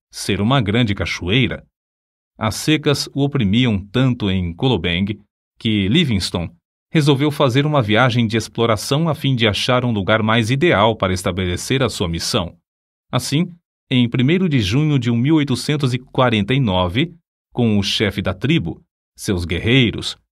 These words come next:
três brancos e sua família, saíram para atravessar o grande deserto de Kalahari. O guia do grupo, o Homotobi, conhecia o segredo de subsistir no deserto,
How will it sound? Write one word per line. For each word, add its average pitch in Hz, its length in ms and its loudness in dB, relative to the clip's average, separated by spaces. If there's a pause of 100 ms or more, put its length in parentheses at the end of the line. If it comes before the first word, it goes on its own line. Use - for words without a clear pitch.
(180)
três 139 360 2
brancos 147 600 -2
e 139 100 -2
sua - 280 -4
família, 101 600 -2 (320)
saíram 139 440 2
para 123 240 2
atravessar 113 580 0
o 104 60 -2
grande 117 400 2
deserto 104 560 0
de 90 180 -2 (140)
Kalahari. 92 640 -2 (800)
O 123 100 0
guia 110 240 4
do 110 100 0
grupo, 107 480 -2 (140)
o 87 80 -8
Homotobi, 95 720 0 (440)
conhecia 160 720 0
o 101 40 -4
segredo 98 640 -2
de 90 200 -4
subsistir 143 760 -2
no 120 120 0
deserto, 98 680 -4